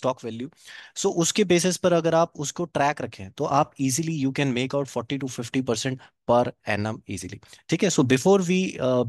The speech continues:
begin this video, I request कि आप इस वीडियो को प्लीज पूरा ध्यान से देखिएगा and समझने की कोशिश करिएगा, because अगर आप इस चीज को अच्छे से समझ जाएंगे तो जरूरी नहीं कि केवल एक स्टॉक है, there are many stocks,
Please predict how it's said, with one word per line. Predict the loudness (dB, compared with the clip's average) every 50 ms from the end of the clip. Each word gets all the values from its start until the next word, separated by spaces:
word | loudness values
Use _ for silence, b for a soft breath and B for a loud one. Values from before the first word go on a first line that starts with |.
| 2 2
begin | 2 2 2 2 2 0
this | 0 0 0
video, | 0 0 0 0 -2 -2 -2
I | -2 -2 -4 -4
request | -6 -6 -6 -6 -6
कि | -4 -2
आप | 0 0 -2 -2
इस | -6 -8 -8
वीडियो | -6 -6 -6 -6
को | -6 -8
प्लीज | -6 -6 -6 -6 -6
पूरा | -8 -10 -6 -4 -2 -2
ध्यान | -2 -2 -4 -4 -4
से | -4 -6 -6
देखिएगा | -6 -6 -6 -6 -6 -6 -6 -6 -6
and | -6 -8 -8 -6
समझने | -4 -4 -2 -2 -2 -4 -4 -6
की | -6 -6
कोशिश | -6 -6 -6 -8 -8 -6
करिएगा, | -4 -4 -2 -2 -4 -4 -6 -6
because | -6 -4 -4 -4 -4 -4 B B B B B B B B B B _ _ _ _ _ _ _ _
अगर | -2 0 2 2 2
आप | 2 0 0
इस | -4 -6
चीज | -6 -6 -6 -4
को | -4 -4
अच्छे | -2 -2 -4 -4
से | -6 -6
समझ | -4 -4 -2 -2 -2 0
जाएंगे | 0 0 0 -2 -4 -4
तो | -4 -4 -2
जरूरी | -2 0 0 0 -2 -2 -4 -2
नहीं | -2 -2 -2 -4
कि | -6 -6
केवल | -6 -4 -4 -4 -4 -6 -4 -2
एक | -2 -2 -2 -4
स्टॉक | -6 -4 -2 -2 -2 -4
है, | -6 -10 -8
there | -6 -4 -4 -2 -2
are | -4 -6 -8 -10 -10 -6 -2
many | -2 0 0 0 0 0 -2 -4
stocks, | -6 -8 -10 -12 -16